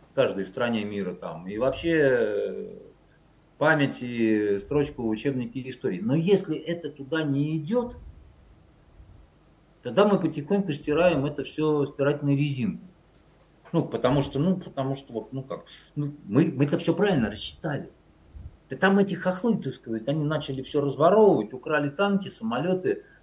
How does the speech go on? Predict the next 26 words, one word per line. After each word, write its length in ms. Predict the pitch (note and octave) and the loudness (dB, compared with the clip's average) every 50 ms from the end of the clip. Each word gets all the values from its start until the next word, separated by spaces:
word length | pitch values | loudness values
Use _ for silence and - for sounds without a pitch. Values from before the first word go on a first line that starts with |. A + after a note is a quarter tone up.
| _ - - | _ -16 -8
значит, 400 | A2+ A2+ A2+ G#2+ - - - - | -4 -2 -2 -2 -2 -6 -8 -10
кокаин. 680 | - A#2 - - C#3 D3 D#3+ E3+ F3+ F3 - - - - _ _ _ _ | -14 -10 0 2 4 6 6 6 4 2 0 -2 -6 -14 _ _ _ _
И, 600 | - A#2 A#2 G#2+ A2 A#2 A#2 A#2+ A#2+ A#2+ A#2+ A#2 A2+ A2 | -10 -4 0 2 2 4 4 2 2 0 0 0 0 0
ну, 180 | A#2 A2+ A2+ | 0 -2 -2
как 180 | - D3+ D3 - | -2 -4 -4 -4
с 60 | - | -4
ними 160 | D#3 D3 D3+ | -2 -2 0
можно 300 | D3+ D3+ D3 C3+ A2+ B2 | 0 0 0 0 0 2
вообще 260 | C#3 C#3 C#3 - - - - - - - - | 0 0 0 -2 -8 -10 -12 -12 -14 -12 -4
дела-то 400 | - C3+ E3 D3 - - - - | 0 2 2 2 0 -2 -6 -12
иметь? 280 | D#2+ E2+ F#2+ F#2 - - _ | -8 -6 -6 -8 -8 -12 _
Мы-то 240 | E2+ F#2 G2+ G2 G#2 | -6 -4 -4 -2 0
думали, 320 | F#2+ C3 C3 B2+ B2+ C3 | 0 2 4 6 6 4
приличные 600 | B2+ - D3+ D3+ D#3+ F3+ F3+ - - G3 G#3 G#3+ A3+ | 4 4 4 4 4 4 2 0 0 2 4 4 6
люди. 720 | B3 B3+ C#4 C#4+ C#4+ C#4 B3+ F#3+ D3 A2 A2 G2 - - - - - - - - - - - - - - - - _ _ _ _ _ _ _ _ _ _ _ _ _ _ _ _ - | 6 6 8 8 8 8 8 6 4 2 -2 -4 -6 -6 -10 -10 -8 -8 -8 -10 -12 -16 -12 -8 -8 -8 -8 -10 _ _ _ _ _ _ _ _ _ _ _ _ _ _ _ _ -10
И 60 | D3 | -6
по-другому 460 | C#3 - D#3 D#3 D#3+ D3 D3+ C#3+ D#3 | -4 -2 2 4 4 6 6 6 8
никак, 560 | F#3 G#3+ A3+ A#3 C4 A#3+ F3 F#2+ F#2 - - - | 6 6 6 6 6 6 6 4 2 -2 -8 -14
потому 240 | - - B2+ C#3 C#3 | -8 -4 -4 -4 -4
что 120 | C#3 D3 | -4 -2
надо 220 | F3+ G3 E3+ B2 G2+ | -2 0 0 0 0
же 100 | - A2 | -2 -4
на 80 | A#2 | -4
кого-то, 460 | A#2 C#3 D3 D3+ C3 - B2 - - - _ _ _ | -2 0 0 2 0 0 -2 -6 -10 -14 _ _ _
на 160 | - C#3+ E3 E3 | -2 -2 -2 -2
себя 580 | - - G3 F#3 F#3+ C4 C4+ B3+ A#3 - - | 0 -2 -2 0 2 2 2 0 0 -4 -8